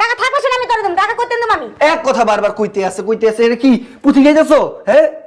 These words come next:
Speaker 2: রামায়ণে পুঁথি গাইতেছো? দাও, টাকা দাও।
Speaker 1: টাকা নাই।
Speaker 2: টাকা চাইলেই নাই, নাই না, খালি নাই, নাই করো। হ্যাঁ, জন্ম দিছিল কি লিগা? জন্ম দিছিলা কি লিগা? যদি আমার প্রয়োজন তুমি মিলাইতে না পারো তো, হ্যাঁ, বাপের কইতে পারো না, আমার জন্ম দিছিলা কি লিগা?
Speaker 1: তো জন্ম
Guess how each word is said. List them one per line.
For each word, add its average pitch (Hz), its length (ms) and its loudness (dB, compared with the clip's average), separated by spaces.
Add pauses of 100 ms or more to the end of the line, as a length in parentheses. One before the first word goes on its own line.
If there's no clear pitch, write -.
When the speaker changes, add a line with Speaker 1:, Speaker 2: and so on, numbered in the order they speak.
(160)
Speaker 2:
রামায়ণে 277 320 4
পুঁথি 294 180 -2
গাইতেছো? 302 280 2 (260)
দাও, 247 180 2
টাকা 277 140 4
দাও। 214 100 0 (420)
Speaker 1:
টাকা 370 220 -4
নাই। 240 100 -6 (600)
Speaker 2:
টাকা 269 240 0
চাইলেই 339 280 0
নাই, 302 140 0
নাই 277 160 4
না, 311 60 2 (180)
খালি 285 180 -2 (200)
নাই, 294 180 4
নাই 269 160 2
করো। 262 140 4 (360)
হ্যাঁ, 302 180 0
জন্ম 330 220 -2
দিছিল 311 240 0
কি 302 100 0
লিগা? 240 160 4 (520)
জন্ম 311 180 2 (120)
দিছিলা 311 320 2
কি 311 60 -2 (100)
লিগা? 311 160 4 (140)
যদি 302 200 0
আমার 294 160 2
প্রয়োজন 311 300 4
তুমি 320 160 2
মিলাইতে 320 260 2
না 302 100 4
পারো 311 120 4 (100)
তো, 285 60 6 (460)
হ্যাঁ, 285 160 0 (320)
বাপের 294 220 0
কইতে 320 160 0
পারো 320 140 -2
না, 359 40 0 (400)
আমার 285 160 2
জন্ম 311 180 0
দিছিলা 320 240 -2
কি 320 100 0
লিগা? 339 160 0 (440)
Speaker 1:
তো 262 140 -12
জন্ম 339 160 -2